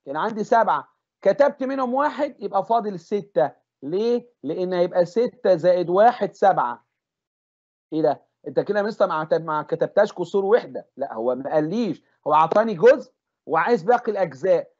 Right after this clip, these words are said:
فكان سبع اتمام، عطاني كسر وحده بسم، يبقى باقي ست اسمان.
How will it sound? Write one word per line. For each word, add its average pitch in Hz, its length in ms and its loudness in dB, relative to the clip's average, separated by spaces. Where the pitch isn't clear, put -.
فكان 175 240 -4
سبع 247 440 2
اتمام، 208 500 -4
عطاني 233 460 0
كسر 254 340 -4
وحده 254 400 -2
بسم، 247 460 -2
يبقى 156 180 -6
باقي 214 180 -2
ست 220 340 -6
اسمان. 170 580 -6